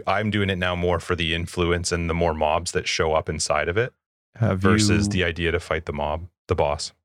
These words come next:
Speaker 2: I gue-, I guess there's a few factors to that, right? Like, if you have their drops, the boss drops as very valuable, um, you can't have it so that you, you see them a lot. I don't know how valuable those drops are, um,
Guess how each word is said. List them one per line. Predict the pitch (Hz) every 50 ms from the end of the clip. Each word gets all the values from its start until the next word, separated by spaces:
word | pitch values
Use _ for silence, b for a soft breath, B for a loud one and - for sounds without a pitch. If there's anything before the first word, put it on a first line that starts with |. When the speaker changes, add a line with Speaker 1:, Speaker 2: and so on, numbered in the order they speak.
| _ _ _ _ _ _ _ -
Speaker 2:
I | 120 120
gue-, | 123 - -
I | 151
guess | 143 175 - - -
there's | 170 139 -
a | 117
few | - - 117 107
factors | 90 - 92 87 90 - - 107 95 - -
to | - 80
that, | 80 76 - -
right? | 80 80 80 85 -
Like, | - 87 87 87 -
if | 98 95 -
you | 131 143
have | 110 92 101 95 101 101 98 90
their | 98 101 95 92 87
drops, | 78 85 85 90 90 80 69 71 80 - - - -
the | - 95
boss | 80 90 87 85 87 -
drops | - - 85 82 80 78 73 69 - - - - - -
as | - 78 73 76 - - -
very | - 101 95 101 123 139 127 110 98 92
valuable, | 80 92 87 78 80 87 85 82 80 71 65 53 57 - - - _ _ _ _ _ _ _ _ -
um, | - 85 82 80 78 80 80 78 78 78 76 - _ _ _ _ _ _
you | - 107
can't | - 139 127 113 -
have | 95 92 92 92 87
it | 85 -
so | - - 85
that | 78 80 71 - -
you, | 87 82 73 -
you | 87
see | - - 139 170
them | 147 101 71
a | 62
lot. | 62 64 57 69 101 - _ _ _ _ -
I | 107 113
don't | 127 120 95 98
know | 104 98 95 92 90 87 82 76 71 - _ -
how | - 90 85 78
valuable | 80 76 71 73 73 71 76 76
those | 73 73 69 - -
drops | - - - - - - -
are, | 82 76 71 71 - - _ _ _ _ _ _ _ _ -
um, | - 80 78 76 73 73 73 71 73